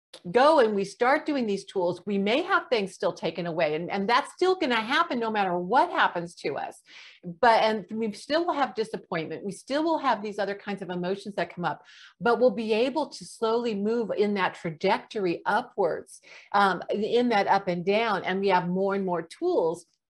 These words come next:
to see what happens to us from a different perspective, to see the purple flowers instead of all the pink flowers, and what that then means for whatever we're experiencing. Um, I think you, all of that, uh, is beautiful. And, and, and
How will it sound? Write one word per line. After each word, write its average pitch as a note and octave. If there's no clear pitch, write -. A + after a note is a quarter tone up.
to B3+
see C#4
what G3+
happens G3+
to F#3+
us F#3
from F#3+
a F3+
different F3+
perspective, -
to G3+
see A#3
the A3
purple G3+
flowers E3
instead E3+
of E3+
all E3
the D#3+
pink D#3+
flowers, D3
and G3
what G3
that F3+
then F3
means A3+
for F#3
whatever F3+
we're D#3+
experiencing. -
Um, F3+
I G3
think A#3+
you, A3+
all C4+
of A#3+
that, G3+
uh, G3+
is F3
beautiful. G#3
And, E3+
and, F#3+
and F3+